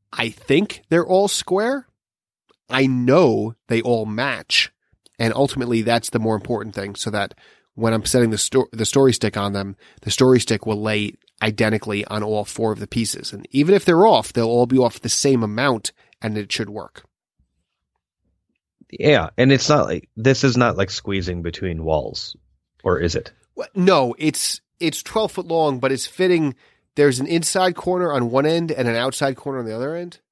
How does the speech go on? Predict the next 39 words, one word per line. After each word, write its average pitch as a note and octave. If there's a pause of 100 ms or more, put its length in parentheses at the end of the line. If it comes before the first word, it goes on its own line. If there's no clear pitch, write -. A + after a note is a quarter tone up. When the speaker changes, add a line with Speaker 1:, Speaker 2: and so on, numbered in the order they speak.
(280)
Speaker 1:
So A#2+
Speaker 2:
Oh, F#2
okay. E2 (220)
Speaker 1:
it D3+
doesn't, D#3 (1000)
it's C#3
gonna D3+
fit -
there. A2
And A2+
if A#2
it's, - (220)
if -
it's B2+
a B2+
half C#3+
inch C3 (180)
bigger B2+
or A2+
smaller, A#2
it's -
not G2+
gonna G2+
matter. F2
So G2+
it's, G#2
it's A#2
Speaker 2:
Mm-hmm. C3
Speaker 1:
gonna A2+
be G2+
fine G#2
in G2
terms G#2
of G2
the F#2+
length. G2+
And A#2 (380)
right D3+
now, D3+